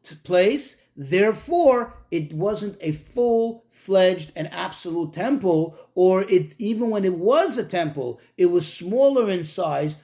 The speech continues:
smaller in status, smaller in stature, not like the ultimate one in the Beis Hamikdash, which stood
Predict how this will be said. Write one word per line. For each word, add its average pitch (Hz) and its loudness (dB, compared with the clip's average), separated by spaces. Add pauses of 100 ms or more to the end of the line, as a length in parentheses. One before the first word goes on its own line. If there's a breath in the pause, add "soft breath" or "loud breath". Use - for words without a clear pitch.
smaller 262 0
in 226 -2
status, 196 -4
smaller 240 0
in 254 -2
stature, 175 -4 (140)
not 202 0
like 214 0
the 180 2
ultimate 202 0
one 165 -2
in 160 0
the 151 0
Beis 185 -4
Hamikdash, 170 -6
which 151 -6
stood 180 2